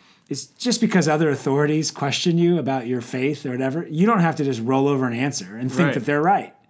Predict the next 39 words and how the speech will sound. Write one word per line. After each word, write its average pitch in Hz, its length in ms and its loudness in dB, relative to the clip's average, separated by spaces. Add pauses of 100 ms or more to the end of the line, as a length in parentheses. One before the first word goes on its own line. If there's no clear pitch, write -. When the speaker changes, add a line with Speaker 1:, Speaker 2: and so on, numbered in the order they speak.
(320)
Speaker 1:
You 151 100 -2
can 156 160 0
look 185 160 2
at 131 120 -2
them 131 200 2
and 131 80 2
ask 139 240 -2
the 147 80 -4
same 170 260 0
question. 117 340 -8
"I 139 60 -6
don't 156 100 0
know, 139 60 0
about 127 180 -2
what 135 140 0
authority 135 400 0
are 131 60 2
you 135 140 0
questioning 143 520 -4
me?" 180 240 -4 (420)
Speaker 2:
Uh-huh. 120 360 -6 (200)
Speaker 1:
And 131 120 0
that's 202 180 0
what, 151 80 -2
essentially 175 500 0
what 127 140 -2
Jesus 117 400 -2
does, 123 480 -2 (220)
but 127 100 -2
he's 117 160 0
smart, - 500 -6
man. 98 180 -12
He's 123 180 -8
so - 160 -4
smart. - 300 -10 (120)
Speaker 2:
Yeah. 135 220 -6 (160)
Speaker 1:
He 151 100 -4
says, 143 400 -2
um, 113 320 -4